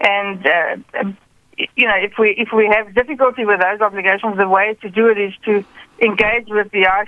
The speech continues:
C C and, uh, deal with those issues there. But, but to ignore them, to refuse to, uh, comply with them, uh, is not the way to go.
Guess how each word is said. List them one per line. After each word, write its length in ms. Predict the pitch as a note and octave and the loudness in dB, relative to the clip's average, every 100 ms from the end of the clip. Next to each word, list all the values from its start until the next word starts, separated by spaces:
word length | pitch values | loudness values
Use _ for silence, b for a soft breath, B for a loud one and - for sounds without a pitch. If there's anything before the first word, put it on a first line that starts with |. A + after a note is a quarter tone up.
| - | -6
C 140 | G3+ - | -10 -2
C 240 | C4+ G#3+ F3+ | 0 4 4
and, 320 | F#3+ F#3+ F3 _ - _ _ _ _ _ _ _ | 2 -4 -10 _ -20 _ _ _ _ _ _ _
uh, 340 | - F3+ F3 G3+ | 0 0 -2 -2
deal 240 | G#3+ B3+ | 2 4
with 120 | A#3+ G3+ | 4 2
those 200 | G3 G3 | 0 -2
issues 360 | A3 A3+ G3 | -4 -2 0
there. 200 | F#3+ A3+ | 0 0
But, 180 | F3 F3 _ | 0 -4 _
but 180 | G3+ G3 | -4 -2
to 80 | B3 | 0
ignore 420 | A#3 G#3 A3+ C4 B3+ | 0 2 2 2 0
them, 180 | G3 G3 | -2 -2
to 80 | |
refuse 400 | G3+ G3 C4 C4+ - | -2 0 0 0 0
to, 220 | G#3+ D#3+ - - - | 0 0 -2 -2 0
uh, 240 | G3 F#3+ | 2 0
comply 440 | G3 G3 F3+ A#3+ C4+ | 0 -4 0 0 0
with 140 | A#3+ | 0
them, 220 | F#3 E3+ - _ _ _ | -2 -4 -8 _ _ _
uh, 60 | G3+ | 0
is 180 | G3 G3 | 0 0
not 200 | A3+ A#3 | 0 -2
the 80 | F#3+ | -2
way 160 | F3+ | -2
to 60 | F3 | 0
go. 300 | G#3 A3+ | 0 0